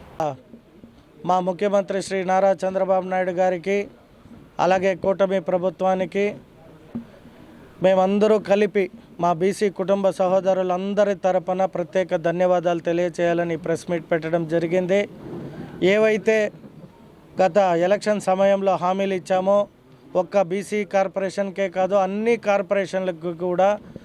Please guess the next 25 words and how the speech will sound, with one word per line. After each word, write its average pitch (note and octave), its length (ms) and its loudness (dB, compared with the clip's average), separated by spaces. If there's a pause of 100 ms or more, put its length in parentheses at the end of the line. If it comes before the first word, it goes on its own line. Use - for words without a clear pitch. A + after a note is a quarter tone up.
(220)
ఈరోజు F3+ 360 2
ఈ F3 60 0
కూటమి F#3 440 0
ప్రభుత్వం, F#3 540 0
మా F#3 120 2
ముఖ్యమంత్రి F3 560 -2
గారు E3+ 200 0
నిధులు E3+ 300 0
ఇవ్వడం E3+ 320 0
జరిగింది. F3+ 600 0 (580)
ప్రత్యేకంగా B3 640 4
నిన్న A3 240 2
బీసీ G#3+ 340 0
కార్పొరేషన్కి G3 760 -2
ఇవ్వడం F#3+ 320 2
వల్ల F3 360 -2 (360)
ఇవాళ F3 220 2
మా E3+ 180 2
బీసీలందరూ F#3 720 0
కూడా F#3 200 2
కలిపి F3 540 0 (400)
ఆయనని F3 360 0
ప్రత్యేకంగా G3 840 2 (480)
ధన్యవాదాలు F#3 540 2
తెలియచేయాలన్నారు. F3 1160 -2